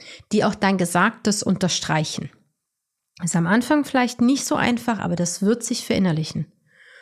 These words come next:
Und dann, last but not least, verwende die Struktur, sag ihnen, was du ihnen sagen wirst, sag es ihnen,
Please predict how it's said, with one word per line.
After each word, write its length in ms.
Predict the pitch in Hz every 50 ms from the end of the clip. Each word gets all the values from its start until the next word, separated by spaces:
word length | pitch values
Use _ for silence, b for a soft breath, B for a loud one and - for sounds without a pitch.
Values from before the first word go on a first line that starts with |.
| b b b b b -
Und 180 | 185 180 165 -
dann, 380 | 202 226 269 302 311 302 220
last 400 | 175 165 156 147 170 160 - -
but 180 | - 226 233 -
not 220 | 302 320 311 311
least, 600 | 254 208 160 135 180 220 247 - - - - - _ _ _ _ _ _ _ _ _
verwende 480 | - - 208 185 185 208 240 277 294 285
die 140 | 285 277 262
Struktur, 760 | - - - 277 269 - - - - 185 165 156 185 247 254 - _ _ _ _ _ _ _ _ _ _ _ _ _ _ _ _ _ _ _ _ _ _ _ _
sag 460 | - - - - 190 170 170 190 - -
ihnen, 240 | 254 269 285 269
was 160 | 269 262 - -
du 100 | - -
ihnen 140 | 269 269
sagen 400 | 262 - 240 240 247 254 254 226
wirst, 560 | 160 - - 190 240 - - - - - - - _ _ _ _ _ _ _ _ _ _ _ _ _ _ _ _ _ _ _ _ -
sag 460 | - - - - 196 165 156 156 -
es 160 | 165 160 - -
ihnen, 420 | 170 175 185 208 254 349 -